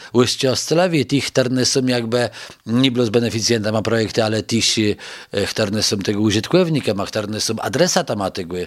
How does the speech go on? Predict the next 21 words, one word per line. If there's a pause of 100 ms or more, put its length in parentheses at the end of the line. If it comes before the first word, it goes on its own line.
(280)
projekty. (840)
To (100)
tej
coś
sabalnego
dzieje. (340)
A
w
tej
chwili
to
są
ograniczyły
do
twierdzy
na
Straganiarści. (840)
Je
by
chciał (280)
rzec,